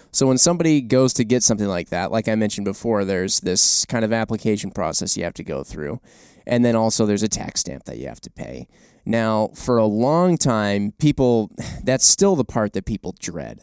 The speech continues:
I would say, more so than anything. But for a long time, people dreaded it, especially because there was this e-, enormous wait time. It was a super analog process. I mean, you were having to fill out,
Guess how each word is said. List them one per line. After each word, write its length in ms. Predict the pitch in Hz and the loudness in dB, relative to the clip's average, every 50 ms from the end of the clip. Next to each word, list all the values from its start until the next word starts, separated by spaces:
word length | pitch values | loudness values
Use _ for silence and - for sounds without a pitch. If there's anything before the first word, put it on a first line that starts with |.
| - | -12
I 120 | - 80 73 | -10 -10 -10
would 180 | 76 60 - | -8 -8 -6
say, 380 | - - 73 65 78 101 127 - _ | -4 -4 -4 -4 -6 -6 -8 -8 _
more 260 | - - 98 85 80 80 | -14 -10 -8 -8 -8 -6
so 180 | - - 90 | -6 -6 -6
than 160 | 87 - 80 | -6 -8 -10
anything. 500 | - - 78 85 - - 76 90 107 135 - _ _ - - - _ _ | -12 -12 -14 -14 -12 -10 -8 -6 -6 -8 -10 _ _ -20 -20 -20 _ _
But 120 | - 113 101 | -4 -2 0
for 100 | 120 123 | 2 2
a 80 | 120 | 2
long 260 | 123 143 165 175 175 151 | 4 4 4 4 4 4
time, 240 | - 143 123 117 | 4 2 2 2
people 260 | 107 123 110 - 117 107 | 2 0 0 0 -2 -2
dreaded 340 | 104 113 117 113 110 107 | 0 0 0 2 2 0
it, 100 | 104 101 | 0 0
especially 640 | 104 113 - - - - 220 240 - - 131 117 110 | 2 2 2 0 2 0 0 0 0 0 0 2 2
because 480 | 104 104 104 - - 120 110 107 101 98 | 2 0 -2 -2 0 0 2 2 0 0
there 120 | 110 104 101 | -2 -2 -2
was 160 | 101 104 - | -4 -6 -6
this 200 | 104 101 - - | -4 -2 -2 -2
e-, 60 | 90 - - - 98 - - - | -4 -6 -10 -12 -12 -12 -10 -8
enormous 640 | 101 107 113 123 143 156 170 175 156 131 104 - - | -4 -2 -2 0 0 2 2 2 2 2 0 0 -2
wait 360 | 107 107 117 120 120 98 - | -2 0 0 0 0 0 -2
time. 340 | - 120 107 107 104 101 101 | -2 -2 0 0 0 0 -2
It 40 | |
was 140 | 104 101 92 | -2 -2 -2
a 60 | 104 | -2
super 460 | - - - - 160 160 - 120 107 - _ _ - | -2 0 0 2 0 0 2 0 0 -2 _ _ -8
analog 760 | - - 107 110 110 107 98 98 90 90 78 67 67 62 - - - _ _ _ _ | -6 -2 0 0 0 0 0 0 -2 -2 -4 -4 -6 -8 -10 -16 -20 _ _ _ _
process. 720 | - 98 82 - - - - - 67 - - - - - - _ _ _ _ _ _ _ - | -6 -4 -4 -4 -2 -4 -4 -4 -4 -6 -6 -6 -6 -6 -8 _ _ _ _ _ _ _ -4
I 40 | 110 | -2
mean, 100 | 104 98 | -2 0
you 80 | 98 95 | 0 0
were 60 | 101 | 0
having 220 | 104 113 110 107 101 | 0 0 -2 -2 -2
to 60 | 98 | -4
fill 240 | - - 110 101 98 | -2 -2 0 0 0
out, 180 | 92 90 - | 0 -2 -6